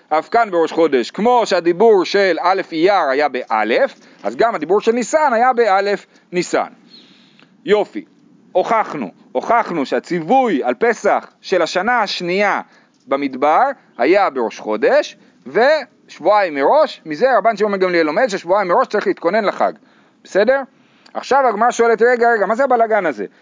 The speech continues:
למה התורה מסודרת ככה? למה כתוב קודם את אייר בפרשת במדבר, ואחר כך את, אה, ניסן בפרשת בעלותך?" אומרת הגמרא, "ונכתוב ברישא דחודש ראשון, והדר נכתוב דחודש שני?"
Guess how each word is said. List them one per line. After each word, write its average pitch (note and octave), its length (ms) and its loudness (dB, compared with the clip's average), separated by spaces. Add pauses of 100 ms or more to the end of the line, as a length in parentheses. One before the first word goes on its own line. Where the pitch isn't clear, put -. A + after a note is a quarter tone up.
(120)
למה A3+ 400 2 (300)
התורה G3 440 2
מסודרת C4 480 0
ככה? D#3 300 0 (300)
למה A#3+ 320 0
כתוב G3 500 -2
קודם G#3 520 2 (340)
את F#3+ 240 0
אייר C#3+ 360 2 (160)
בפרשת D3 360 0
במדבר, C3 560 0 (300)
ואחר D3 520 2
כך G#3 140 -4
את, G3 180 -2
אה, F#3 640 2
ניסן A3 440 -2
בפרשת D#3+ 400 0
בעלותך?" G3+ 420 0 (880)
אומרת F3 200 -2
הגמרא, A3 280 0
"ונכתוב A3+ 640 0
ברישא G3+ 720 2
דחודש G3+ 440 0
ראשון, C#3+ 440 2
והדר G3 240 2
נכתוב G#3+ 300 0
דחודש G#3+ 360 0
שני?" B3 300 2